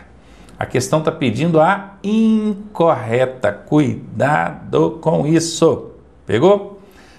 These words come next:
Então vamos lá. A matéria-prima para a produção de álcool no Brasil é, e principalmente essa questão aqui, porque o pessoal aprendeu que no Brasil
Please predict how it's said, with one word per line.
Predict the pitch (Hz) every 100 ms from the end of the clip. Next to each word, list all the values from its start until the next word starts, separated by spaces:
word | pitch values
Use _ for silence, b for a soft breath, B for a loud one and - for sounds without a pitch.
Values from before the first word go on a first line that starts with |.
| B
Então | - 151
vamos | 165
lá. | 107
A |
matéria-prima | 127 151 202 214 208 - 240 269 180 104 98 -
para | 127
a | 117
produção | 147 156 139 127 - 117
de | 113 110
álcool | 104 98 110
no | 113 120
Brasil | 139 143 131 165 202 - -
é, | - 165 202 - B B B -
e | 196 220
principalmente | - - 349 330 - 247 240 208 180 170 170
essa | - 170
questão | - 139 - 127
aqui, | 117 -
porque | 87 -
o | 156
pessoal | 165 165 151 160
aprendeu | 170 - 160 120 107 160 139
que | - 135
no | - 135 143 175
Brasil | 143 123 95 117 151 123